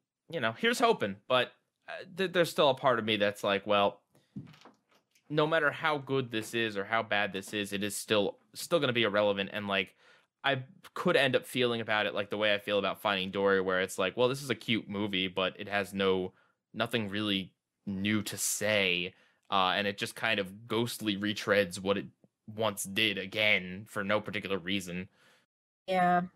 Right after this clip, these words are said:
Speaker 2: I, I hope that they do something new with that. I'm optimistic, though. I just love Toy Story. I just,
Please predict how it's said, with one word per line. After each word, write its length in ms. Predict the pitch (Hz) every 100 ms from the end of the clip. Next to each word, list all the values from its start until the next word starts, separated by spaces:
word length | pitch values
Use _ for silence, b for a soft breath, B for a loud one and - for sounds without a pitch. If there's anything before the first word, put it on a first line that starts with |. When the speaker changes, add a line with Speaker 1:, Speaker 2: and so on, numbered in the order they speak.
| _ 220
Speaker 2:
I, 140 | 214
I 100 | 214 220
hope 340 | 214 208 190
that 180 | 190 175
they 120 | 180
do 180 | 175 170
something 480 | - 160 170 170 175
new 120 | 170
with 100 | 175
that. 160 | 180 -
I'm 140 | 240
optimistic, 680 | 277 269 220 185 180 170 -
though. 140 | 160
I 120 | 160 180
just 220 | 190 -
love 220 | 170 -
Toy 240 | - 160
Story. 500 | 156 - 170 160 170 175
I 120 | 196
just, 360 | 196 208 -